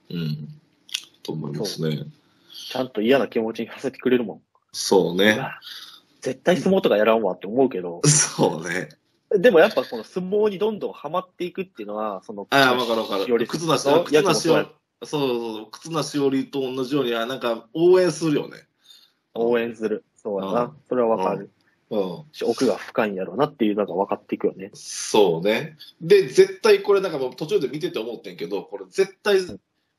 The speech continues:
Speaker 2: この一話の中で最後の十分ぐらいがもうその、実際もう勝負の、勝負なんやね。相撲、
Speaker 1: うん。
Speaker 2: 相撲のシーンなんや。だからもうなんか、これウルトラマンと一緒というかさ。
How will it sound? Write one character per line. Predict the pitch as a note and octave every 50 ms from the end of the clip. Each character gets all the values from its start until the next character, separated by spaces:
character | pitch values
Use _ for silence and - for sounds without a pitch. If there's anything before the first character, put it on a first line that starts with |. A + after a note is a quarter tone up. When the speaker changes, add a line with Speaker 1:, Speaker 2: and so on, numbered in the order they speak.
| _ -
Speaker 2:
こ | C#3+ B2+
の | -
一 | - D#3+ D3+ - A#3
話 | G#3+ G#3+
の | F#3+ F#3
中 | E3+ E3+ - - D#3
で | D3 F3+ F#3 E3 B2+ A#2
最 | - - - - - F#3 G#3 A3 A#3
後 | G#3 G#3 F#3+ F3+ F3+ F#3 - _ _ _ - -
の | F3 D3+
十 | D3 F3+
分 | E3+ - - - F#3+ F#3+ F#3 F#3
ぐ | F#3
ら | F#3 F3 D#3
い | D3+
が | E3+ D#3
も | C3+ B2 A2 G#2
う |
そ | - - G#2
の、 | G2 F#2+ F2+ E2+ - G2
実 | A2 - - A#2+
際 | A#2 F#2+
も | - G#2+ G#2+
う | F#2+
勝 | F#2 - - - D#3 C3
負 | G#2+ G2
の、 | F2 D2 - - _ -
勝 | - - - - C#3 -
負 | - -
な | -
ん | -
や | -
ね。 | -
相 | - - - G2 A#2+
撲、 | A2+
Speaker 1:
う |
ん。 | G#2 F#2 F#2 _
Speaker 2:
相 | - - - A2+ A2+
撲 | G#2+
の | G#2 A2
シ | A2 F#2+
ー | F#2
ン | -
な | -
ん |
や。 | - - _ _ - - - - - - - - - _ _ _ -
だ | - C3
か | A2+ G2+
ら | G2 F#2+
も | F#2+ F#2 F2+
う | F#2
な | F#2+
ん | -
か、 | - C#2+ D2+
こ | - - F#2
れ | F2
ウ | A#2
ル | D3 E3+ D#3+
ト | F3 D#3+
ラ | D3+ C#3
マ | - F2
ン | E2
と | - E2+
一 | -
緒 | -
と | - -
い | D2+
う | D2+
か | - -
さ。 | - - - -